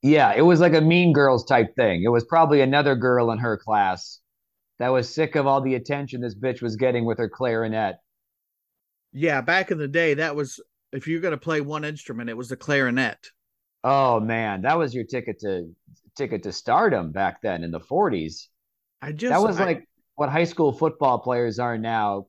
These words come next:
Speaker 1: girl clarinet players were in the
Speaker 2: <laughs>
Speaker 1: nineteen forties.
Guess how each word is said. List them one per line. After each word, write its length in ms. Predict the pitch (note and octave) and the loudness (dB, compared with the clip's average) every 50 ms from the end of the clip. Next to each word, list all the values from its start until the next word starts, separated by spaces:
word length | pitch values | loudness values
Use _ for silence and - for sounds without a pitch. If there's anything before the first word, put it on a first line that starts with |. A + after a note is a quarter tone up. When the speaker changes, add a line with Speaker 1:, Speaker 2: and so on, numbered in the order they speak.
| _ | _
Speaker 1:
girl 420 | - B2+ C3+ C3+ C3+ B2+ A#2+ A2+ - - - | -10 -6 -4 -4 -2 -4 -4 -6 -8 -12 -12
clarinet 480 | - B2 A2+ A2 G#2+ G#2+ A2 G2 - _ | -10 -8 -8 -6 -6 -8 -10 -10 -12 _
players 380 | - G#2 F#2+ F#2 F#2 F#2 F2 | -8 -4 -4 -2 -2 -4 -4
were 220 | G2 G#2 G2+ G2 F#2 | -4 -4 -2 -2 -2
in 60 | F2+ | -4
the 100 | F#2 F#2 | -6 -6
Speaker 2:
<laughs> 100 | F#2+ F#2 | -6 -6
Speaker 1:
nineteen 400 | F#2 F#2 G2+ - _ G#2+ G#2 - _ - | -6 -8 -8 -12 _ -18 -18 -18 _ -10
forties. 560 | G#2 F#2+ F#2 F2 F2 D#2+ D#2 D#2 - - | -8 -8 -6 -6 -8 -8 -10 -12 -14 -18